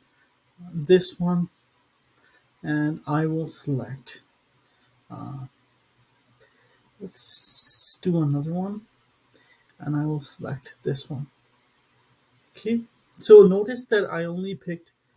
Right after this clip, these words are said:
all of the search term reports because they have the same format. So for, in order, uh, in order for this to work,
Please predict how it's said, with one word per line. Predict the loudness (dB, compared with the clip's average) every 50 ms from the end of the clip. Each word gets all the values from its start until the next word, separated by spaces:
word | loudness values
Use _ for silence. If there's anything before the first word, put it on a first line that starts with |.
| -20 _ _ _ _ _ _ _ _ _ _ _ _
all | -8 -2 0 2 4 2
of | 2 0 -4
the | -10 -10
search | -8 -4 -2 -2 -2 -2 -4 -18 -20 -14
term | -12 -12 -12 -10 -12
reports | -12 -12 -2 4 6 6 6 4 -4 -10 -10 -10 -12 -16 -18 _ _ _ _ _ _ -20 -20 -20 _ _
because | -12 0 2 4 4 6 4
they | 4
have | 4 4 0 0
the | -2
same | -6 -4 -2 0 0 0
format. | -2 -4 -8 -6 -6 -6 -8 -8 -10 -14
So | -14 -10 -8 -8 -8
for, | -4 -4 -4 -4 -4
in | -4 -4
order, | -4 -4 -6 -6 -8 -6
uh, | -4 -2 -2 -2 -4
in | -4 -4 -2
order | -2 -2 -4 -6
for | -8 -2 -2 0
this | 0 0 -4 -4 -10 -10
to | -8
work, | -6 -4 -2 -4 -4 -6